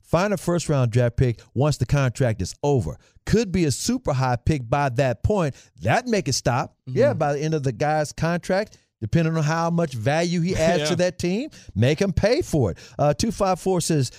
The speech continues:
Speaker 1: "Chillin', listen to C A and company." The C A's company is Justin, uh, Honore and Joey Erickson. Justin Honore on the ones and twos. And my boy, Joey Erickson,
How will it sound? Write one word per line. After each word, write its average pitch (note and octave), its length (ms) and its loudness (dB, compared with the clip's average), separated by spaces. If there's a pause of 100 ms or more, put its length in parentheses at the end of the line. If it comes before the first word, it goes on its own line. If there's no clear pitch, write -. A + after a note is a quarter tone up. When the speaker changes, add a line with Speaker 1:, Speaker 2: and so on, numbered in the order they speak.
(100)
Speaker 1:
"Chillin', A#3+ 460 0
listen G#3 320 -2
to E3 120 -2
C G3 260 -4
A D#3+ 160 -2
and C#3 100 -6
company." F3 320 -4 (220)
The D#3 80 0
C A3+ 240 0
A's F3 240 0
company G#2 520 -2 (240)
is G#2+ 360 -2 (320)
Justin, D3 600 -2
uh, A2 320 -4 (160)
Honore C3 440 0 (440)
and C3+ 420 0
Joey A2+ 320 0
Erickson. D3+ 540 -2 (400)
Justin D3+ 320 -2
Honore C3 340 0
on A2+ 120 -2
the G2+ 60 -4
ones A2 280 0
and F2+ 100 -6
twos. E3+ 340 -2 (460)
And G#2+ 260 -2 (180)
my D#4 160 -8
boy, C3+ 320 -8 (840)
Joey D#3+ 300 0
Erickson, G2 500 -6